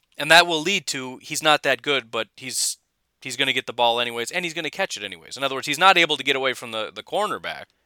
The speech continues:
But if Aaron Rodgers puts the ball in the right spot, throwing sort of a back shoulder or whatever, he knows enough to stop, go up and grab it, and he will because he's the only one that knows where the ball is. And when you stop like that, the corner runs past you,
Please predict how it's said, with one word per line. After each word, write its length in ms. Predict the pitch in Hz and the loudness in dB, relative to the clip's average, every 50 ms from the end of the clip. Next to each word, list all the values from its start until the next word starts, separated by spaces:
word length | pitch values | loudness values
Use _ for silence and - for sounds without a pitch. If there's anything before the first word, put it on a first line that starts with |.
| _ _ _ | _ _ _
But 120 | 143 139 | -2 -2
if 100 | 131 - | 0 2
Aaron 180 | 151 160 160 147 | 2 2 2 4
Rodgers 320 | 143 147 151 139 131 120 | 4 4 2 2 0 -6
puts 180 | - - 147 - | -8 -8 -10 -10
the 80 | - | -4
ball 160 | 123 131 127 131 | 0 0 2 2
in 60 | 123 | 0
the 60 | 117 | -2
right 200 | 113 117 117 110 | -2 -2 -2 -4
spot, 320 | - - 151 151 156 151 | -4 0 2 2 2 2
throwing 260 | - - 139 127 120 - | 0 -4 -8 -8 -8 -8
sort 160 | - 131 120 | -8 -8 -8
of 100 | 110 104 | -8 -10
a 40 | 101 | -6
back 280 | 101 117 123 123 - | -2 0 0 0 0
shoulder 360 | - - 135 135 151 151 156 | -2 -4 -4 -4 -4 -4 -4
or 60 | 151 147 | -4 -2
whatever, 300 | 147 151 156 160 147 143 | -2 -2 -2 -2 -2 -6
he 140 | 120 123 | -8 -6
knows 240 | 120 127 139 143 120 | -4 -2 -2 -2 -2
enough 200 | 123 131 127 - - | -4 -4 -4 -4 -6
to 80 | 107 | -6
stop, 420 | - - - 139 135 139 135 - _ | -6 -2 0 2 2 2 0 0 _
go 200 | - 131 131 127 | -4 -2 -2 -2
up 120 | 127 - | -2 -4
and 80 | 113 110 | -8 -12
grab 280 | - 113 123 127 123 120 | -6 -2 0 0 0 -2
it, 100 | 127 120 | -4 -8
and 140 | - 120 113 | -8 -10 -10
he 80 | 113 | -10
will 260 | 110 123 151 147 143 139 | -6 -4 -4 -4 -4 -4
because 420 | 127 - - 110 98 98 - - - _ _ _ | -6 -8 -8 -8 -8 -8 -10 -12 -12 _ _ _
he's 140 | - 120 107 | -10 -8 -6
the 60 | 117 | -6
only 160 | 120 120 117 | -6 -6 -6
one 120 | 117 113 110 | -6 -8 -10
that 80 | 110 | -8
knows 180 | 113 120 110 104 | -8 -8 -8 -8
where 60 | 107 | -12
the 60 | 104 | -8
ball 300 | 101 120 135 135 123 113 | -4 0 2 2 2 2
is. 140 | 110 110 107 | 0 -4 -4
And 100 | 113 107 | -6 -10
when 100 | 107 107 | -12 -10
you 80 | 107 104 | -8 -6
stop 320 | - - 170 160 151 - | 0 4 4 4 4 4
like 140 | 123 117 107 | -2 -4 -2
that, 160 | 120 120 - | -4 -4 -4
the 60 | 123 | -6
corner 320 | - _ 135 127 123 117 107 | -10 _ -8 -6 -6 -6 -6
runs 200 | 107 104 104 - | -6 -8 -8 -2
past 360 | - 190 190 180 170 - - | 2 4 6 6 4 2 -4
you, 180 | 175 180 175 | -8 -8 -8